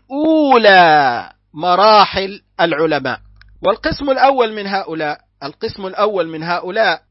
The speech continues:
يعني من طلاب علم الطب، لا يسلم لهم أحد، ولا يرجع لهم في قول، ولا يعتمد لهم رأي، وإنما يمكنهم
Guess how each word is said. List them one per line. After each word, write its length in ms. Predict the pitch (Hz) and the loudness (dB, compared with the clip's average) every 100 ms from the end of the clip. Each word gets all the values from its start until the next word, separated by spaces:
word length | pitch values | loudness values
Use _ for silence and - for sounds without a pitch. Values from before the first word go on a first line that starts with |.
| _ - | _ -8
يعني 280 | 127 139 | -6 -6
من 140 | 147 151 | -8 -12
طلاب 440 | - 156 190 170 | -8 -4 -4 -4
علم 240 | 180 190 180 | -8 -10 -12
الطب، 300 | - 247 196 _ | -6 -6 -6 _
لا 240 | 180 262 339 | -4 0 0
يسلم 760 | 311 - 294 269 226 226 208 | -2 -2 -2 -2 -6 -6 -6
لهم 360 | 220 247 226 208 | -4 -4 -6 -6
أحد، 360 | 240 - 156 _ 202 | -6 -4 -8 _ -8
ولا 280 | 247 277 254 | -4 -2 -2
يرجع 440 | 285 247 214 233 | -4 -4 -2 0
لهم 480 | 247 285 254 285 262 _ _ | 2 2 2 0 -4 _ _
في 240 | - 208 | -10 -8
قول، 460 | - 262 269 170 - | 0 0 0 -4 -10
ولا 400 | 180 269 311 294 | -4 0 2 2
يعتمد 600 | 277 269 240 285 285 269 | 2 0 0 -2 -2 -4
لهم 460 | 254 285 262 262 240 | -4 -2 0 0 0
رأي، 460 | 294 349 226 151 - _ | 0 0 -2 -10 -16 _
وإنما 840 | 185 202 254 233 220 220 247 269 269 _ | -14 -10 -10 -10 -10 -6 -6 -6 -12 _
يمكنهم 880 | 190 214 214 285 311 233 233 262 262 | -8 -8 -8 -10 -8 -4 -4 -4 -8